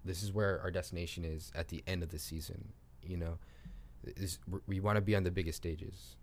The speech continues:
you know, like, that's where we're working for. So, you know, on these stepping stones on the way there is not just about winning these games. It's like, how do we win these games? Like, what are we doing to win these games? Are we winning because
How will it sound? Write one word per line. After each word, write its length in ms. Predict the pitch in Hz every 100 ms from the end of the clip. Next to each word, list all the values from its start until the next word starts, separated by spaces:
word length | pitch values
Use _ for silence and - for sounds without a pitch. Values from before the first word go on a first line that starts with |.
| -
you 80 | 87
know, 80 | 85
like, 180 | 80 82 - -
that's 200 | 92 87
where 140 | 98 90
we're 100 | 90
working 380 | 85 104 110 95
for. 300 | - 80 82
So, 280 | - 82 - - - - - -
you 120 | 78
know, 100 | 85 80 - - - - - -
on 180 | 95 98
these 140 | 101
stepping 340 | - 101 107
stones 480 | 101 - 92 85 80 - 92
on 160 | 92
the 80 | 90
way 160 | 85 82
there 340 | 95 110 95
is 140 | 85 92
not 140 | 87
just 160 | 87 -
about 260 | - 69
winning 280 | 82 101 107
these 160 | 76 -
games. 340 | - - - -
It's 140 | 87
like, 160 | 82 -
how 180 | - 92
do 60 | 101
we 80 |
win 160 | 87 82
these 200 | 82 -
games? 220 | 87 87 -
Like, 80 | -
what 120 | 95
are 40 |
we 100 | 87
doing 320 | 80 87 90 82
to 120 | 85
win 140 | 80
these 160 | 78 -
games? 160 | - -
Are 120 | 95
we 40 |
winning 380 | 85 101 117 127
because 480 | 101 - 160 -